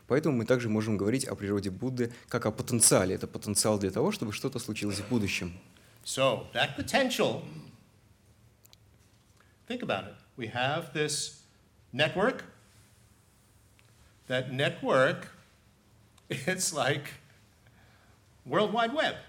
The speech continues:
Speaker 2: It's a network. It has the potential to give rise to a website of pornography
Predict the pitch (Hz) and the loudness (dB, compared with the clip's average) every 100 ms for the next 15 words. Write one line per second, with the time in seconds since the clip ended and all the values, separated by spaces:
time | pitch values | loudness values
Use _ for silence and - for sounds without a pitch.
0 | - 147 196 269 - 131 - - - _ | -18 -8 -4 -2 -2 -4 -6 -12 -20 _
1 | - _ - - 143 156 170 147 - 165 | -20 _ -20 -8 -2 0 -2 -4 -2 0
2 | 170 - 185 185 170 160 135 127 139 147 | 0 -2 -4 -4 -2 0 2 4 4 2
3 | 147 - - - 170 151 147 143 143 - | 0 -4 -6 0 2 2 2 0 -4 -14
4 | - - - _ _ _ _ - _ _ | -20 -20 -20 _ _ _ _ -20 _ _
5 | _ _ - 110 139 143 - 139 127 123 | _ _ -16 0 0 2 2 2 2 0
6 | 120 - 113 95 95 113 123 175 208 208 | -4 -4 -4 -2 -6 -6 0 0 2 -2